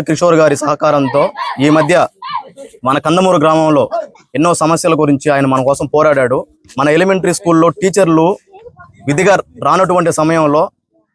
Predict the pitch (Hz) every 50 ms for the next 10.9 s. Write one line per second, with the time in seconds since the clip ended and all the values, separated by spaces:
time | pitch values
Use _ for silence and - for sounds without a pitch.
0 | _ _ _ _ _ - 127 135 143 147 139 147 139 - 170 196 - 208 180 170
1 | 170 160 - 196 185 160 175 160 165 160 147 156 156 - _ _ _ 135 143 143
2 | 165 165 156 156 156 175 - _ - - - 156 190 170 - 170 165 165 156 156
3 | 151 147 147 143 139 131 123 117 113 113 - 131 - 180 175 160 156 147 139 139
4 | 135 135 135 147 139 147 139 131 147 151 160 156 143 135 127 123 139 185 - _
5 | _ _ _ _ _ _ _ _ - 139 143 170 170 160 165 170 180 180 180 180
6 | 175 175 170 165 160 147 156 151 170 180 170 175 165 151 135 131 131 131 151 185
7 | 185 185 185 175 170 160 160 156 156 147 - 151 156 151 - 165 156 151 147 143
8 | 151 147 143 160 190 - _ _ _ _ - 131 131 - - 165 175 185 185 185
9 | 175 - 147 135 151 156 165 170 165 160 160 160 156 127 151 151 165 160 175 170
10 | 165 165 151 165 160 156 147 147 160 185 - _ _ _ _ - 127 139